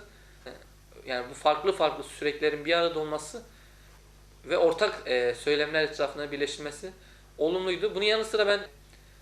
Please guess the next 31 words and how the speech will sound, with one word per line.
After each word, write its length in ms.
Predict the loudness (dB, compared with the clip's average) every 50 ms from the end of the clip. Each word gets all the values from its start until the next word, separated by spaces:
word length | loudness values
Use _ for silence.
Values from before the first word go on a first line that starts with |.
| -20 -10
kurultayın 580 | -4 -2 -2 -2 0 2 2 2 2 0 0 2
bir 80 | 4
önemli 320 | 4 4 4 2 2 2 0
yanında 320 | 0 0 0 -2 -4 -4
şey 180 | -2 -2 -2 -2
olduğunu 260 | -2 -2 -6 -10 -10
düşünüyorum. 500 | -12 -14 -14 -12 -8 -8 -6 -6 -8 -10 -12 -18 -20 -20 -20 -20 -20 -20 -20 -20 -20 -20 -20 -20 -20 -20 -20 -20 -20 -10 -8
Bizler 340 | -6 2 4 4 4 6 6
maalesef 420 | 4 4 4 4 0 -2 -2 -2
ki 120 | -2 0 0
hani 300 | 0 0 -2 -4 -6 -6
Ala 300 | -2 0 2 2 2 2
Deli 180 | 2 0 0 -2
Sultan'ın 480 | -6 -8 -12 -8 -4 -4 -4 -2 -2 -4
bir, 140 | -4 -6
e, 500 | -6 -10 -8 -6 -4 -4 -4 -4 -4 -6
nefesi 360 | -8 -2 -2 -2 -2 0 0 0
var. 140 | 0 0 -2 -6 -14 -12 -8
E, 60 | -8
nef-, 240 | -6 -6 -6 -6 -8
nefesinin 420 | -10 -8 -8 -10 -10 -8 -6 -2
başında 540 | -2 -2 -2 -2 -4 -2 -2 -2 -2 -4 -6
buyuruyor 240 | -8 -2 -2 -2 -2
ki, 200 | -2 -8 -14 -14 -16 -20 -20 -20 -20 -20 -18 -6
"Kimin 260 | -2 0 0 0 2
ben 120 | 0 0 0
hatırlat 500 | 0 -2 -4 -4 0 2 2 2 2 2
bana, 240 | 0 0 0 -2 -2
kendimle 440 | -2 -2 -2 -2 -4 -4 -4 -4
tanıştır 520 | -4 -4 -6 -6 -6 -8 -4 -4 -4 -4 -2
beni." 180 | -6 -6 -6